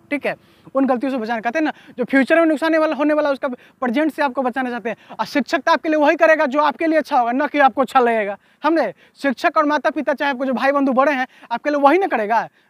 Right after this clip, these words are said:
जो आपके करियर के लिए, आपके जो, अ, पूरे जिंदगी, जीवन के लिए अच्छा होगा। ये नहीं कि आपको अच्छा लगेगा, आपको अच्छा क्या लगेगा? आपको अच्छा लगेगा जब खेलने में अच्छा लगेगा, आपको गाली गलौज करने में अच्छा लगेगा, गुल्ली डंडा खेलना, उन्हें ना करना है।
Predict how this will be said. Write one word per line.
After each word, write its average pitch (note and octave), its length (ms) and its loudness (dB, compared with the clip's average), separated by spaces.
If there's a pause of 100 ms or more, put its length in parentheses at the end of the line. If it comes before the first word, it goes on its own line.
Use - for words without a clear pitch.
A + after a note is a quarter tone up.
जो F#3 120 -4
आपके A#3 400 -2
करियर B3 360 0
के A#3 120 -8
लिए, F3+ 160 -8
आपके A3+ 540 -2
जो, B3 300 -2 (300)
अ, G#3+ 60 -8
पूरे B3 260 -2
जिंदगी, A3+ 320 0
जीवन B3+ 280 2
के C4+ 100 -4
लिए B3 80 0
अच्छा A3+ 180 -6
होगा। F#3 200 -4
ये A#3 140 -4
नहीं C4 120 -2
कि C4 120 -4
आपको B3+ 220 2
अच्छा B3+ 180 -2
लगेगा, A#3+ 140 0
आपको A#3+ 160 -2
अच्छा B3+ 160 -4
क्या C#4+ 140 -2
लगेगा? C4 300 2 (300)
आपको B3+ 180 0
अच्छा C#4 160 0
लगेगा C#4 200 2
जब C4+ 100 -2
खेलने C4+ 380 -2
में C#4 60 -2
अच्छा C4+ 160 -6
लगेगा, B3+ 260 0
आपको B3+ 140 -2
गाली A3+ 220 0
गलौज B3+ 200 -2
करने B3 180 -4
में A#3+ 60 -4
अच्छा A#3+ 160 -4
लगेगा, A3+ 300 0 (260)
गुल्ली A#3+ 220 0
डंडा B3+ 180 0
खेलना, B3 180 -6
उन्हें C#4+ 220 0
ना F#4+ 60 0
करना C4 220 -4
है। G3+ 160 -2